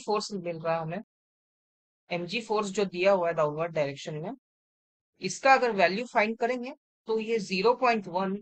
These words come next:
into gravity जो है नाइन पॉइंट एट लेंगे, तो ये हमारे पास आ जाएगा ज़ीरो पॉइंट नाइन एट। और यहाँ पे जो हमने friction की value निकाली थी mu into N, ये maximum friction है basically,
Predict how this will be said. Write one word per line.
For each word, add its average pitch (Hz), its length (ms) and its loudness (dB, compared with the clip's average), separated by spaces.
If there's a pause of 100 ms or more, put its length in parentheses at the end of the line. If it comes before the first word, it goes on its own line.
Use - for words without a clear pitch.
into 185 380 -6
gravity 175 520 -2
जो 196 120 -2
है 240 100 -4 (760)
नाइन 180 320 2
पॉइंट 208 260 2
एट 202 260 -2
लेंगे, 170 300 -2 (1800)
तो 226 320 2 (240)
ये 185 280 2
हमारे 254 320 4
पास 254 260 0
आ 247 80 4
जाएगा 240 280 0 (120)
ज़ीरो 180 340 -2
पॉइंट 233 320 0
नाइन 175 340 0
एट। 135 160 -6 (1200)
और 185 160 -2
यहाँ 196 320 2
पे 262 100 -2
जो 269 120 4
हमने 269 200 2
friction 226 500 -2
की 254 100 -6
value 196 320 4
निकाली 180 380 2
थी 180 140 -4
mu 180 260 0
into 160 280 -2
N, 208 140 -6 (400)
ये 214 200 0
maximum 233 600 0
friction 156 460 -6
है 151 80 -8
basically, 151 560 -8